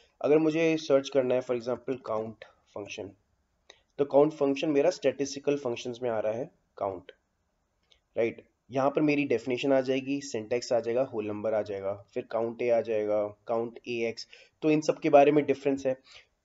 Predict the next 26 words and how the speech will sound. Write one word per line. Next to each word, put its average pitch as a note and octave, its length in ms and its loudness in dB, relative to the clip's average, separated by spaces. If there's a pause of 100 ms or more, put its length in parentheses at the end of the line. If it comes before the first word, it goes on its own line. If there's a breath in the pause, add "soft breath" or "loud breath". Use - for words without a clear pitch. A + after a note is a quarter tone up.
(320)
तो F#3+ 80 6
वो E3 220 6
सब A3 200 2
हम A3 140 -2
डिस्कस E3 300 -2
करेंगे, C3+ 400 2 (560)
राइट। C#3+ 280 0 (200)
अब - 220 2
सबसे - 240 -4
पहले F3 260 4
एक F3+ 100 -2
मैं F#3 160 2
एजेंडा B2 340 0
एक C#3+ 140 0
बार D3+ 100 2
दिखा B2+ 260 -4
देता A2 220 -8
हूँ G#2 80 -6
आपको, G2 300 -14 (300)
जो A#2+ 340 -2
मैं A#2+ 220 -2
इस - 220 -12
बारे G#2+ 220 -4
में B2 140 -6
डिस्कस A2 300 -14
करूँगा। G#2+ 360 -10